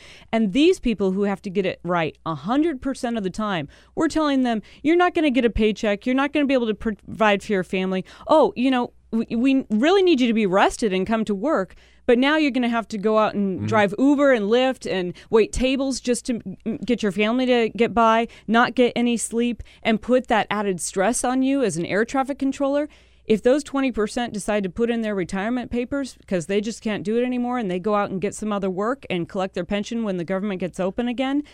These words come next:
Speaker 1: uh, the system goes down, and we're talking fifty percent of the flights stay on the ground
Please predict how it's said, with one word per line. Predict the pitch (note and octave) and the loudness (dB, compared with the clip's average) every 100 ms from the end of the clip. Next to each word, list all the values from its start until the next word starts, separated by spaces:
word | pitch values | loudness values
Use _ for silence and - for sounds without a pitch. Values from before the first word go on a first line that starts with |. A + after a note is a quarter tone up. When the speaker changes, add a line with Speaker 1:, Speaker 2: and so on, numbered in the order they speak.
| - _ - | -20 _ 2
Speaker 1:
uh, | A3 - | 2 2
the | A3 | -2
system | G#3+ D#4 - A#3+ | -2 -4 -2 -2
goes | G3+ F#3 D#3 | 0 -2 -2
down, | E3+ D#3+ D#3 - _ | -4 -4 -6 -10 _
and | - G#3+ | -2 0
we're | C4+ | 0
talking | C#4 A#3+ G#3 - F3+ E3+ | 0 0 0 -2 -4 0
fifty | C4 A#3+ B3 | -2 0 -2
percent | - F#3+ G3 F3+ | -2 -6 -4 -6
of | |
the | D#3 | -8
flights | - E3+ D#3 - | -4 -4 -4 -8
stay | - F#3 | -4 -2
on | F3 | 0
the | D#3+ | -4
ground | D3+ D#3 C3+ | -6 -6 -8